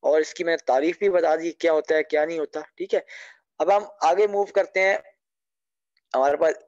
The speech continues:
एक और चीज है। अब हम चलते हैं दराज सर्विस सेंटर कैसे लॉगिन करना है आपने, ठीक है। आप सबसे पहले जाएंगे Google पर,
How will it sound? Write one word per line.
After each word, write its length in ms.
एक 240
और 200
चीज 260
है। 140
अब 120
हम 160
चलते 300
हैं 200
दराज 420
सर्विस 480
सेंटर 320
कैसे 320
लॉगिन 360
करना 240
है 60
आपने, 320
ठीक 180
है। 60
आप 260
सबसे 260
पहले 260
जाएंगे 500
Google 340
पर, 200